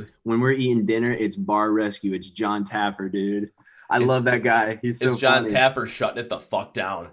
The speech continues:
Speaker 1: Shut it down. Shut it down. I gotta, dude, when he, it, the one, my favorite one is when he's in the car and he's watching some atrocity happen on that little screen. You know what I'm talking about?
Speaker 2: <laughs> Yeah.
Speaker 1: Somebody is putting raw chicken all over the place,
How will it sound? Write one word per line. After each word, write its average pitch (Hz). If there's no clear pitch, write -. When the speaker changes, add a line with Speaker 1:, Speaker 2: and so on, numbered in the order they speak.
Speaker 1:
Shut 165
it 170
down. 156
Shut -
it 254
down. 247
I 214
gotta, 196
dude, 147
when 139
he, 147
it, 131
the 117
one, 131
my 117
favorite 123
one 110
is 92
when 95
he's 92
in 101
the 104
car 92
and 95
he's 95
watching 98
some 98
atrocity 92
happen 90
on 85
that 82
little 90
screen. 87
You 85
know 85
what 95
I'm -
talking 85
about? 90
Speaker 2:
<laughs> -
Yeah. 147
Speaker 1:
Somebody 127
is 101
putting 107
raw 110
chicken 113
all 101
over 101
the 101
place, 98